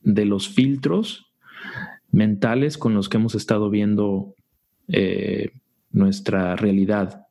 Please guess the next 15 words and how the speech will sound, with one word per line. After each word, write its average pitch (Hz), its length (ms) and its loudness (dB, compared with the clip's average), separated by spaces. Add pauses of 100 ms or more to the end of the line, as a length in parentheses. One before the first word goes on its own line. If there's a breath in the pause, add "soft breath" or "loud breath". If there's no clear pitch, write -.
(140)
eh, 92 520 2
nuestra 95 300 -2
relación 92 400 0
con 101 160 2
los 90 100 -2
demás, 107 560 0 (140)
nuestra 95 320 0
relación 90 360 0
con 98 200 0
el 95 60 0
mundo, 107 460 0 (680 loud breath)
han 104 220 2
estado, 104 920 0 (540)
han 104 220 4
estado 107 920 0